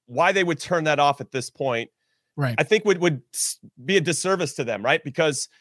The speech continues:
Speaker 1: if you're the manager, if you're Jon Dahl Tomasson, like, you don't wanna just, you're not,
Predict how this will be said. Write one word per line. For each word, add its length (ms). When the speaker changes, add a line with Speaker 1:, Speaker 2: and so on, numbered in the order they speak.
Speaker 1:
if 140
you're 100
the 100
manager, 340
if 100
you're 240
Jon 280
Dahl 320
Tomasson, 560
like, 140
you 100
don't 160
wanna 180
just, 260
you're 80
not, 180